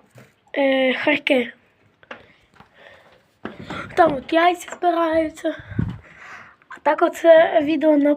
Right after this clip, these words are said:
е, собі на пам'ять. Так от тут кролики все жили.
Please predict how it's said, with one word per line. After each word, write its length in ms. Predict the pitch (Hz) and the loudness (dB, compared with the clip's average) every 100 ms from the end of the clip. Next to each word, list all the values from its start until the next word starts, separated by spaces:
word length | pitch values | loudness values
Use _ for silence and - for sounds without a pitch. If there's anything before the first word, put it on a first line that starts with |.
| 294 | 0
е, 320 | 311 294 285 | 4 6 6
собі 560 | 277 - - 277 285 269 | 2 -10 -8 -2 0 0
на 160 | 277 | -2
пам'ять. 540 | 277 254 247 233 - - _ - - - - - - | -2 -2 -2 -4 -6 -20 _ -20 -18 -14 -14 -16 -4
Так 220 | 285 294 | -4 0
от 200 | 277 262 | -2 -2
тут 180 | 269 269 | -10 -10
кролики 480 | - 320 330 320 - | 0 0 0 -6 -12
все 280 | - 311 | -10 -8
жили. 560 | 294 277 285 285 277 277 | -6 -4 -4 -4 -8 -12